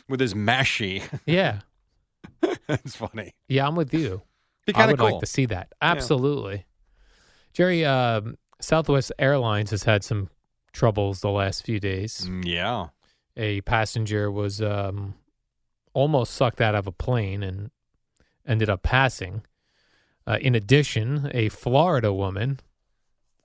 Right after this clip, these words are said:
Speaker 2: is angry at Southwest Airli-, Airlines, claiming that they lost luggage of hers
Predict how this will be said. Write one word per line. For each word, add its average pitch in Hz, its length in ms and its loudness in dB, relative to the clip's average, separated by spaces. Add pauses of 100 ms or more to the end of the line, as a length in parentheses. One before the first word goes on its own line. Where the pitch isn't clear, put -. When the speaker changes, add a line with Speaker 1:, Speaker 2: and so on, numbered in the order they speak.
(260)
Speaker 2:
is 113 340 2
angry 113 480 2
at 104 220 0
Southwest 104 640 0
Airli-, 101 600 -2
Airlines, 104 680 -2 (640)
claiming 120 540 0
that 107 320 0 (380)
they 110 240 2
lost 113 480 0 (460)
luggage 120 760 -2 (600)
of 104 160 -2
hers 113 580 0